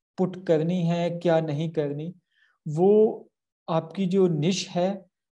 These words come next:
और आपका जो, अ, जैसे जैसे, अ, प्रोडक्ट की जो लिस्टिंग है, अ, उसकी जो लिस्टिंग की जो एज है, वो उसके लिहाज से टाइटल,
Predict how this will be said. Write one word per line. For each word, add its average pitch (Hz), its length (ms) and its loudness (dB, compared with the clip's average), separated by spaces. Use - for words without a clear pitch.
और 175 180 -2
आपका 165 420 0
जो, 175 520 -2
अ, 185 60 -4
जैसे 170 300 2
जैसे, 170 440 2
अ, 156 680 -2
प्रोडक्ट 160 500 0
की 185 80 -4
जो 170 100 -2
लिस्टिंग 175 500 0
है, 143 340 -6
अ, 151 440 -4
उसकी 180 260 -8
जो 170 120 0
लिस्टिंग 165 360 -2
की 190 80 -2
जो 185 120 -2
एज 185 320 2
है, 143 300 -6
वो 208 360 0
उसके 214 380 -6
लिहाज 160 340 -2
से 202 200 -8
टाइटल, 180 500 -8